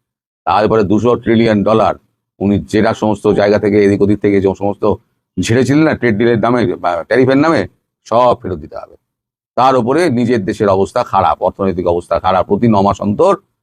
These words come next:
এখন এক ট্রিলিয়ন করে ধার বাড়ছে। আমেরিকার অবস্থা খুব খারাপ। এই অবস্থায় সিআইএ কে দিয়ে আবার নতুন করে কোনো কিছু করা মানে ট্রাম্পের পক্ষে সেটা অসাধ্য। তার জন্য সিআইএ তুলসী গ্যাবার্ড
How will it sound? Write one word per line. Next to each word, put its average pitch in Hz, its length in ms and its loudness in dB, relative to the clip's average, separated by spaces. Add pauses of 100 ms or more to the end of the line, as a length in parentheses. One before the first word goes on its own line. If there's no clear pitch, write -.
(300)
এখন 139 340 -2
এক 135 220 -2
ট্রিলিয়ন 117 380 2
করে 139 360 0
ধার 98 260 0
বাড়ছে। 87 440 -4 (160)
আমেরিকার 170 400 2
অবস্থা 165 260 0
খুব 156 140 -2
খারাপ। 85 280 -4 (380)
এই 196 200 2
অবস্থায় 196 520 2
সিআইএ 156 400 0
কে 127 100 -2
দিয়ে 113 240 -2
আবার 117 200 0
নতুন 117 320 -4
করে 107 220 -2
কোনো 107 180 -6
কিছু 104 220 -10
করা 90 260 0
মানে 101 320 -2 (580)
ট্রাম্পের 110 320 -2
পক্ষে 143 300 -4
সেটা - 180 -4
অসাধ্য। 101 380 0
তার 92 180 -2
জন্য 98 280 -2
সিআইএ 90 360 -2
তুলসী 87 320 -8
গ্যাবার্ড 107 340 0